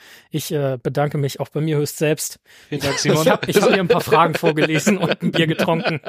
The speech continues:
Speaker 1: <laughs> Ähm,
Speaker 2: Aber sehr gut hast du es.
Speaker 1: wir hoffen, euch hat die Folge gefallen. Ähm, ich hoffe, ihr seid <laughs> in den letzten fünf bis zehn Minuten mitgekommen bei dem, was wir euch erzählt haben.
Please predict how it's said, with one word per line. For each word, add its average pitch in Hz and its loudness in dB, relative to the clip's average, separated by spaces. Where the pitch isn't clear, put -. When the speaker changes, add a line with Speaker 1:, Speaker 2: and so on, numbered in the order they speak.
Speaker 1:
<laughs> - -2
Ähm, 160 2
Speaker 2:
Aber 139 2
sehr 135 4
gut 127 -10
hast 120 -8
du 123 -14
es. 120 -14
Speaker 1:
wir 160 -2
hoffen, 214 2
euch - 0
hat 170 -4
die 165 -4
Folge 160 2
gefallen. 240 2
Ähm, 170 2
ich 160 -4
hoffe, 214 0
ihr 175 0
seid 165 -2
<laughs> 143 -6
in 175 0
den 160 0
letzten 180 -2
fünf - -4
bis - -4
zehn 185 2
Minuten 160 -2
mitgekommen 190 -2
bei 175 2
dem, 151 -2
was - 0
wir 165 -4
euch 170 -4
erzählt 160 0
haben. 180 0